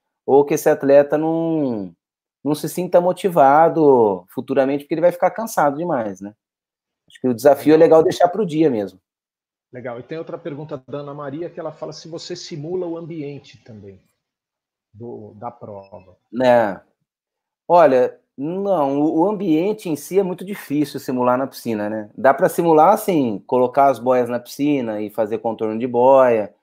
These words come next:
Speaker 1: é, colocar o pessoal na mesma raia nadando junto pra simular pelotão, simular aquele contato físico. Essas coisas dá pra simular legal.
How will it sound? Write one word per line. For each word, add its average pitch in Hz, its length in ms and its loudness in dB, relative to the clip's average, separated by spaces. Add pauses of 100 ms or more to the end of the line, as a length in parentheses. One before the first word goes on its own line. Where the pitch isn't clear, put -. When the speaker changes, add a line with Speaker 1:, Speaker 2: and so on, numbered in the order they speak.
(420)
Speaker 1:
é, 110 960 2
colocar 131 380 2
o 131 80 2
pessoal 131 380 2
na 131 80 0
mesma 127 280 0
raia 117 600 2 (420)
nadando 123 460 0
junto 120 800 -6
pra 117 340 0
simular 120 500 0
pelotão, 120 560 -2
simular 117 360 0
aquele 120 240 -4
contato 110 480 -4
físico. 120 640 -6 (320)
Essas 120 280 -4
coisas 139 260 2
dá 151 120 4
pra 156 140 -2
simular 156 360 0
legal. 147 480 2